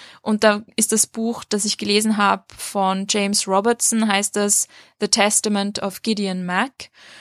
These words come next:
Und das ist super, super spannend. Da passiert zum Beispiel, ähm, also spielt irgendwo in Schottland und wie ihr wisst, gibt's in Schottland immer wieder diese Standing Stones, also diese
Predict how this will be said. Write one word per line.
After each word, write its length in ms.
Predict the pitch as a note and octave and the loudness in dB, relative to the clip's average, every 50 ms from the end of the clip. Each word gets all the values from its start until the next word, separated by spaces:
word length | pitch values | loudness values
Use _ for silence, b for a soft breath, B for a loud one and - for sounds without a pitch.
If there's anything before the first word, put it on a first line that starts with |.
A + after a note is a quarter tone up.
| B B B _ | B B B _
Und 320 | - A#3 A3+ A3+ A3 G#3+ _ _ _ - | 2 4 4 4 4 0 _ _ _ 2
das 260 | - A3 A#3+ A#3+ - | 4 4 6 4 4
ist 200 | A#3 - - - | 4 4 4 4
super, 260 | - C#4 C4 - B3 | 2 0 0 0 -2
super 220 | A#3 A#3+ A3 - G#3+ | -2 -2 -2 -4 -4
spannend. 340 | - - G#3+ G#3 A3 A3+ G#3+ | -2 0 0 0 0 0 -2
Da 60 | G#3 | -2
passiert 380 | - G#3+ - - A#3+ A#3+ - | -2 -2 -4 -2 -2 -2 -2
zum 140 | - A3+ G#3+ | -2 -2 0
Beispiel, 840 | G3+ G3 G3 G3 G#3+ A3 - - - A3 G#3+ G#3 G#3 G#3 G#3 G#3 G#3 - _ - - | 2 2 2 2 2 0 0 -2 0 0 2 2 4 2 2 0 -2 -6 _ -8 -4
ähm, 580 | - G3 F#3+ F#3 F#3 F#3 F#3 F#3 F#3 F#3 F#3 F#3 | 0 0 2 2 2 2 0 -2 -2 -4 -4 -4
also 120 | F#3+ F#3+ | -2 -2
spielt 280 | - - - G#3+ F#3+ G3 | -2 -2 0 0 0 0
irgendwo 220 | G3 G3 F#3+ F#3 | -2 0 0 -2
in 80 | F3+ F3+ | 0 0
Schottland 520 | - A3 A3 - - B3 A#3 A#3 A#3 A3+ | 0 -2 -2 0 2 4 4 4 4 2
und 240 | G3 F#3+ F#3 - - - | -2 -4 -6 -10 -16 -12
wie 160 | G3 F#3+ G3 | -6 -2 -2
ihr 120 | G3 F#3 | 0 0
wisst, 180 | G3+ G#3 - - | 0 0 0 -2
gibt's 200 | - F#3 - F#3+ | -4 -6 -4 -4
in 80 | F#3 | -4
Schottland 320 | F3+ - F#3 - - G3 F#3+ | -2 -4 -4 -6 -6 -6 -6
immer 120 | G3 F#3+ | -4 -6
wieder 280 | F#3+ F#3 G3 F#3+ F#3 F#3 | -4 -4 -4 -4 -4 -6
diese 220 | F3 F3+ F3+ F3+ | -6 -6 -4 -2
Standing 440 | F3+ - - F#3 F3+ G3 G#3 G#3+ G#3+ | -2 0 2 2 2 2 2 0 2
Stones, 500 | - - - F#3+ E3 D#3+ E3+ E3+ F3 - | 2 0 0 0 -2 -4 -2 0 0 0
also 180 | F3 F3 F#3+ F#3+ | 0 0 -4 -4
diese 320 | F#3 F#3+ F3+ F#3 F#3 F3+ | -4 -2 0 2 2 0